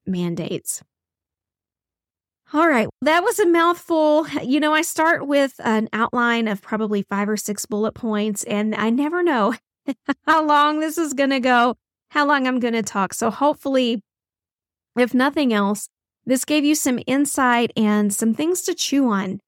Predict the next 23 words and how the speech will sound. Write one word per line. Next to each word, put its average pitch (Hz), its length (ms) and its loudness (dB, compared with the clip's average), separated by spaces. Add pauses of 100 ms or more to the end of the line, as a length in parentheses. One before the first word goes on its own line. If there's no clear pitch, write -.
(320)
with 233 260 0
regard 226 440 2
to - 160 -4
eighty 214 240 0
twenty. 196 480 -2
And 202 320 -2
I 226 160 -2
do 247 420 2
believe 269 720 0 (380)
that 233 160 4
it's 233 260 2
in 269 420 2
our 233 260 2
students' 233 480 0
best - 360 -2
interests 202 600 -2 (320)
for 254 200 0
us - 200 0
to 302 100 0
hit 269 340 -2
an 262 240 0
eighty 262 340 2
twenty 262 640 0